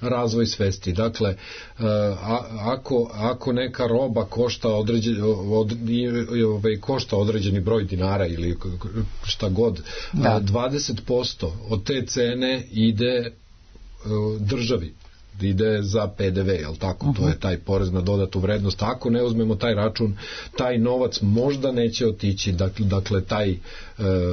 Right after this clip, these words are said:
Speaker 1: ta-, taj trgovac možda neće uplatiti državi i zato je važno uvek tražiti račun. Zato je to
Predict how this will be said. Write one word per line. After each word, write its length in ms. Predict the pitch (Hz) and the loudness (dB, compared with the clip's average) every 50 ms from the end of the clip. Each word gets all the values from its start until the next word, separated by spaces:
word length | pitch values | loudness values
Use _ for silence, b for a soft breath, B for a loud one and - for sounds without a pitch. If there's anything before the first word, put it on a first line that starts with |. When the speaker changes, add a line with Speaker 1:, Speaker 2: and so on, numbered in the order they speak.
| 87 85 78 78 78 82 87 85 - | -2 -4 -6 -8 -6 -6 -2 0 0
Speaker 1:
ta-, 260 | - 104 101 98 98 92 | 2 2 2 0 -2 -4
taj 260 | - - 104 95 92 | -2 0 0 0 0
trgovac 680 | - - 117 110 110 127 131 123 110 - - - - 90 87 | 0 -2 -2 0 0 0 2 0 0 -2 -4 -10 -10 -4 0
možda 380 | 95 104 113 135 139 135 143 139 | 2 2 4 2 2 2 2 2
neće 280 | 135 135 123 - 143 | 2 0 0 0 -2
uplatiti 500 | 131 117 143 131 127 123 - 120 - 131 | -2 0 0 0 0 -2 -4 -4 -2 0
državi 460 | 117 110 117 110 107 117 104 101 95 B B B B B B - | 0 2 2 2 2 2 2 0 -2 B B B B B B 0
i 120 | 107 104 | 2 2
zato 300 | 98 92 120 113 117 143 | 4 4 2 0 0 0
je 100 | 135 123 110 | 0 0 2
važno 520 | 98 113 113 123 131 143 139 131 127 123 | 2 2 2 2 0 -2 -2 -2 -2 0
uvek 340 | 123 123 127 123 113 - - | 0 2 2 2 0 -2 0
tražiti 500 | - 117 117 113 113 117 127 123 - 110 | 0 0 2 2 2 0 -2 0 0 0
račun. 440 | 101 98 95 95 - - 101 90 82 80 85 90 90 | 2 2 0 0 0 0 0 0 0 -2 -4 -4 -4
Zato 400 | 98 95 110 113 117 - 147 135 | 0 0 0 0 0 0 0 0
je 100 | 127 101 | 0 -2
to 600 | - - - 131 127 127 120 120 113 104 98 92 | -4 -4 -2 0 2 4 4 4 2 2 -2 -8